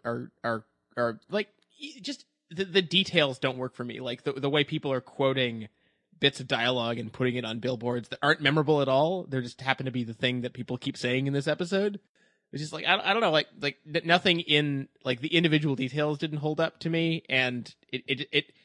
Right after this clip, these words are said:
it also didn't seem like the sort of show within the show would have, like, th-, they, they talk about how that show has, like, this reclusive auteur creator. It's like, the, the people who, who make shows like that,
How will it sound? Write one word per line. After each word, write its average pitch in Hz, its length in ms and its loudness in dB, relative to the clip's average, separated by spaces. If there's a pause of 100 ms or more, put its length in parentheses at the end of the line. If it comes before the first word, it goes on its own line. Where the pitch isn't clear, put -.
(140)
it 160 60 4
also 226 200 6
didn't 220 240 0
seem 185 180 0
like 175 120 0
the 147 80 -12
sort 160 160 -2
of 151 100 0
show 156 220 2
within 147 300 0
the 160 60 0
show 170 520 2 (400)
would 135 140 0
have, 135 640 2 (200)
like, 135 180 2 (340)
th-, 151 140 0
they, 160 160 2
they 151 160 4
talk 151 200 2
about 143 120 2
how 131 200 2
that 127 260 0
show 127 360 2
has, 117 280 -2
like, 120 140 -4
this - 160 -12
reclusive 135 540 -4
auteur 120 580 -2
creator. 135 520 -2
It's 147 160 -6
like, 151 160 -6 (160)
the, 147 200 -4
the 156 100 0
people 208 360 2
who, 160 300 2
who 139 140 -4
make 156 200 2
shows 147 280 2
like 123 260 -2
that, 151 340 4